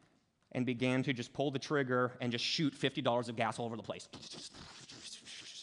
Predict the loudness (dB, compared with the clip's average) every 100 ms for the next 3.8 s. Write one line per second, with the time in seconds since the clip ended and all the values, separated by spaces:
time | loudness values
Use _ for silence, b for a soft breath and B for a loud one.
0 | -10 -8 -4 0 0 -2 -6 -4 -2 0
1 | 0 -2 -4 -6 -10 -12 -12 -12 -14 -16
2 | -18 -20 -18 -6 0 2 2 0 0 -2
3 | 0 4 4 2 0 2 2 2